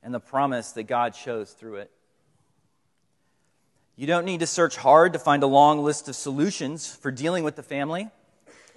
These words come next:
A search on Amazon for the term self, self-help family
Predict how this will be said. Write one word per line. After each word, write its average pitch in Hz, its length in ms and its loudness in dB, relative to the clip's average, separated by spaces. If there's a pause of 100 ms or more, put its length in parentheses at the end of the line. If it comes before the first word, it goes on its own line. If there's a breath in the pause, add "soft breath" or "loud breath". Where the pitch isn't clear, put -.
(580 soft breath)
A - 80 -8
search 165 380 2
on 151 120 2
Amazon 151 540 0
for 151 80 -6
the 131 60 -8
term 139 480 -4
self, - 560 2 (120)
self-help 165 600 0
family 165 480 -6